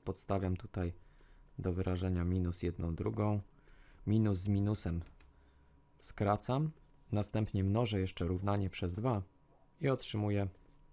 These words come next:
<clears throat> równanie kierun-, przepraszam, nie równanie kierunkowe, tylko, mm, współczynnik kierunkowy prostej przechodzącej przez punkt C.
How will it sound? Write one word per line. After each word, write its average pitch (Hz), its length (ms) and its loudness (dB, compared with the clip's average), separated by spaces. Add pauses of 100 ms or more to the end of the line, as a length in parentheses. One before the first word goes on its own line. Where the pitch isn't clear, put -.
(1500)
<clears throat> 127 80 8 (320)
równanie 107 500 4
kierun-, 101 280 2 (400)
przepraszam, 98 420 6
nie 104 80 8
równanie 98 320 6
kierunkowe, 117 460 4
tylko, 104 360 4 (800)
mm, 87 440 4
współczynnik 110 540 2
kierunkowy 95 480 2
prostej 90 400 0
przechodzącej 82 560 -2
przez - 240 -10
punkt - 320 -6
C. - 220 -10